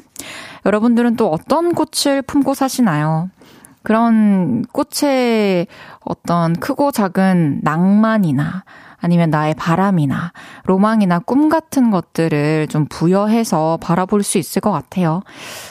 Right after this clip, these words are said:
저는 되게 예쁘고 아름다운 꽃들이 많지만 뭔가 항상 웃는 표정인 것 같은 해바라기가 항상 꽃들을 떠올리면 제일 먼저 떠오르는 것 같긴 해요. 여러분들도 어떤 꽃들을 마음에 품고 계신지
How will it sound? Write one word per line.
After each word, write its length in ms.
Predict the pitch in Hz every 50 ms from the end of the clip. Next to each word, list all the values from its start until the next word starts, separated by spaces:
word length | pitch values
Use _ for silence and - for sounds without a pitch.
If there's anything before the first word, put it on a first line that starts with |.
| - -
저는 540 | - 247 262 294 294 285 254 214 185 233 - -
되게 280 | - 269 254 330 349
예쁘고 540 | 285 240 - - 285 320 302 - 311 311 285
아름다운 440 | 240 226 254 277 294 294 302 302 294
꽃들이 380 | 277 294 - - 294 285 285 277
많지만 840 | 240 180 180 175 - - 185 190 214 214 214 202 185 170 165 202 - - - - - - - - - _ -
뭔가 240 | 196 190 180 175 190
항상 520 | 196 226 240 226 254 247 233 220 208 -
웃는 560 | 247 269 277 277 285 302 320 339 330 330 320
표정인 520 | - 320 330 320 339 320 320 311 269 247 226
것 160 | 226 208 -
같은 420 | 180 170 _ - - 190 180 185
해바라기가 840 | 185 - - 277 - 320 311 311 311 302 254 226 185 - - 131 127
항상 280 | 175 196 196 196 196 196
꽃들을 720 | - 285 - _ _ _ - 311 302 277 262 240 233 220
떠올리면 480 | 220 226 226 240 254 240 226 208 185 160
제일 300 | - - 185 196 240 254
먼저 320 | 254 233 202 175 180 165
떠오르는 540 | - - 196 226 240 254 240 220 196 175 156
것 100 | 151 135
같긴 340 | - 135 - - - 139 139
해요. 300 | 147 143 131 123 156 - _ _ _ _ - - - - - - - - - - - -
여러분들도 800 | 175 185 175 196 185 185 190 175 170 151 151 170 208 247 262 190
어떤 300 | 156 - - 254 269 262
꽃들을 420 | 262 247 - - 226 220 226 220
마음에 320 | 180 147 139 151 165 180 180
품고 380 | - - 226 214 202 - 196
계신지 880 | 196 - 151 - - 190 190 185 170 - - 156 139 143 151 196 247 302